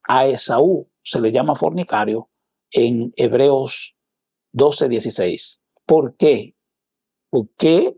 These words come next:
el hecho de él vender su primogenitura aquí en hebreo se lo califica como fornicación? Para entender eso,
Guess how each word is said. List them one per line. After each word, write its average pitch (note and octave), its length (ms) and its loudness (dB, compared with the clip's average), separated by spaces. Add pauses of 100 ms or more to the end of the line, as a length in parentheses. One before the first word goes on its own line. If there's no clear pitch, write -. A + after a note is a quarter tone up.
(160)
el A#2+ 180 2
hecho C#3+ 220 2
de C#3 200 4
él D3 120 0
vender C#3 540 4
su - 120 -2
primogenitura B2 720 0 (560)
aquí D3+ 480 2
en C3 100 2
hebreo A#2 440 2 (100)
se - 240 -4
lo A2+ 120 4
califica A#2+ 540 0
como A2+ 280 -4
fornicación? A2 800 -4 (840)
Para D#3+ 240 2
entender E3 400 2
eso, B2 420 0